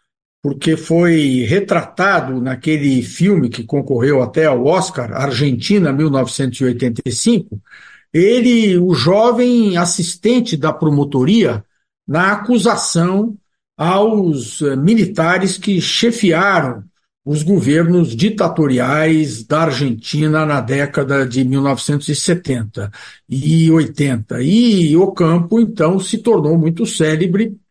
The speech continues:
por ter participado da equipe que levou à condenação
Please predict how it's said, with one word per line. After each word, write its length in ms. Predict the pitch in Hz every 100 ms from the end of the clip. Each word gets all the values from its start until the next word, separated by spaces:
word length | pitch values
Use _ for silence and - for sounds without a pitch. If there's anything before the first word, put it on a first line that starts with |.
| -
por 120 | 151
ter 260 | - 180
participado 880 | 185 208 - - 170 - 208 220 151
da 120 | 131 135
equipe 500 | 127 147 175 175 196
que 120 | 233
levou 380 | 196 113 135 160
à 100 | 180
condenação 1000 | - 240 208 - 180 135 107 - 147